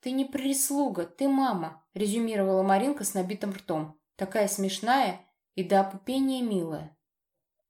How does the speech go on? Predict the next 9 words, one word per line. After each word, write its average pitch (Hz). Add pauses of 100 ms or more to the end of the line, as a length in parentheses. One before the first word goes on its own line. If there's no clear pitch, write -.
(260)
"Да, 220
я 226
хотела 247
бы 214
поговорить 233
с -
вами 208
насчет 190
этого". 165